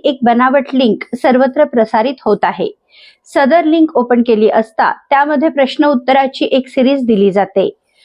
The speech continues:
सुरुवातीला अगदी सोपे प्रश्न विचारले जाऊन आपली वैयक्तिक व बँक खात्याची माहिती, बँक एटीएम कार्ड नंबर, पासवर्ड, सीव्हीव्ही नंबर, इंटरनेट बँकिंग,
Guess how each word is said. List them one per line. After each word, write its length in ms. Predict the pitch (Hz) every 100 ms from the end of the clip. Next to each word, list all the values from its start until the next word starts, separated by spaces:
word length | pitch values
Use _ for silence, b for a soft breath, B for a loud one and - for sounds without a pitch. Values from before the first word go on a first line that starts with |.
| b b
सुरुवातीला 600 | - 320 294 320 320 311
अगदी 320 | - 233 262
सोपे 400 | 262 254 220 262
प्रश्न 360 | - 254 254 294
विचारले 520 | 240 240 214 208 214
जाऊन 360 | 214 240 247 180 _ B B B -
आपली 340 | 262 285 302
वैयक्तिक 760 | 233 240 240 294 294 320 302 254
व 80 |
बँक 340 | 247 220 202 214 _
खात्याची 420 | - - 202 -
माहिती, 600 | 214 202 233 262 220 - -
बँक 400 | 196 233 233 247 -
एटीएम 340 | 226 233 226
कार्ड 300 | 220 214 226
नंबर, 380 | 262 247 226 190 - b b b _
पासवर्ड, 560 | 269 226 214 254 254 185 - _ _ _ -
सीव्हीव्ही 500 | 320 294 302 285 285
नंबर, 420 | 233 220 233 - - -
इंटरनेट 500 | 285 262 269 277 233
बँकिंग, 460 | 226 208 220 247